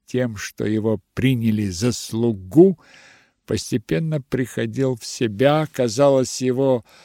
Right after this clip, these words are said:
тронули её душевные страдания. Он подвёл пони к дверям, а чтобы успокоить кузину, вытащил из конуры красивого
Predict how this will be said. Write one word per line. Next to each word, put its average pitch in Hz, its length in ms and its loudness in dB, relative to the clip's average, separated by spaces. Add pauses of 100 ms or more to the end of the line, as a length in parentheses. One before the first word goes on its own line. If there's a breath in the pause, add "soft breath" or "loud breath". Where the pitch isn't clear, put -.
(240 soft breath)
тронули 131 720 2 (320)
её 120 220 0
душевные 120 640 -2
страдания. 113 840 -2 (340)
Он 143 180 -4
подвёл 135 460 4
пони 147 400 4
к 113 100 -4
дверям, 147 680 4 (280)
а 120 140 -4
чтобы 139 300 0
успокоить 180 720 4
кузину, 190 720 2 (300 soft breath)
вытащил 139 720 0
из - 180 -8
конуры 123 640 -2
красивого 127 1080 0